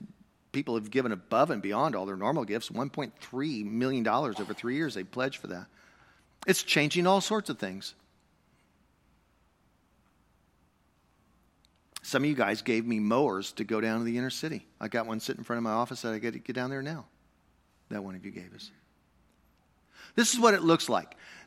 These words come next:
This is the journey to meaning, meaningfulness. This is what it means. This is away from vanity. When you give your life away, when you serve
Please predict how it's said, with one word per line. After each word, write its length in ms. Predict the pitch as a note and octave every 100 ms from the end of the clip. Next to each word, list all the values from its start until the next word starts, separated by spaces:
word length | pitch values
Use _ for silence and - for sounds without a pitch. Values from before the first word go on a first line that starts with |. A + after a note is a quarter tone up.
| -
This 260 | C4 -
is 140 | A#3+ G#3+
the 100 | G#3
journey 460 | C#3 E3+ F3+ E3+
to 120 | D#3 C#3
meaning, 580 | C3+ C#3 C3 A2+ G2 - -
meaningfulness. 840 | C3 C3+ B2 A2+ G2+ F#2 E2 - - - -
This 200 | G3 A3+
is 140 | B3 G#3
what 160 | G#3+
it 120 | G3
means. 360 | E3 D#3+ B2 A2
This 220 | G3+ -
is 100 | A3
away 400 | A3+ F3 F#3+ G3
from 240 | E3+ F3 D3
vanity. 480 | C#3 C3+ A#2 F2+ - - - -
When 220 | E3+ G3+
you 140 | G#3
give 400 | E3+ C#3+ A3+ C4
your 140 | A#3+ A#3
life 340 | G#3 G#3 G3+
away, 420 | F#3 D#3+ C3 F2 - - _ _ _ _ _ _ _ _ _ - - -
when 240 | E3+ G3+
you 140 | G#3 G#3
serve 440 | - B3 B3+ A3+